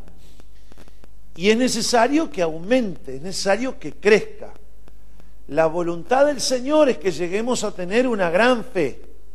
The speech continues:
O como aquella mujer sirofenicia de nación cananea, que Jes-, Jesús le dijo, "Mujer, grande es tu fe". Ella ya tenía una fe desarrollada. O como el centurión romano, "Ni aún en Israel he hallado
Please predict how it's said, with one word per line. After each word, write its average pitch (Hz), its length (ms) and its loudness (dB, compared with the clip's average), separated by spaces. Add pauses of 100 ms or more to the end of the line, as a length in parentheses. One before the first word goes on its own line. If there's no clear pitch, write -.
(280)
O 165 120 -2
como 170 180 -4
aquella 208 300 0
mujer 208 380 0
sirofenicia 185 840 0
de 160 80 4
nación 190 460 2
cananea, 156 560 0 (340)
que 156 180 -6
Jes-, 143 440 -8
Jesús 156 240 -4
le 202 80 8
dijo, 202 220 2
"Mujer, 175 680 2
grande 277 720 6
es 220 260 4
tu 190 100 -4
fe". - 460 4 (240)
Ella 175 140 0
ya 226 180 2
tenía 226 280 0
una 226 180 0
fe 240 240 2
desarrollada. 185 1120 4 (920)
O 160 100 0
como 190 240 -4
el 185 80 -4
centurión 190 600 -2
romano, 190 680 2 (240)
"Ni 185 160 0
aún 294 340 4
en 247 140 2
Israel 220 500 4
he 220 100 6
hallado 247 680 8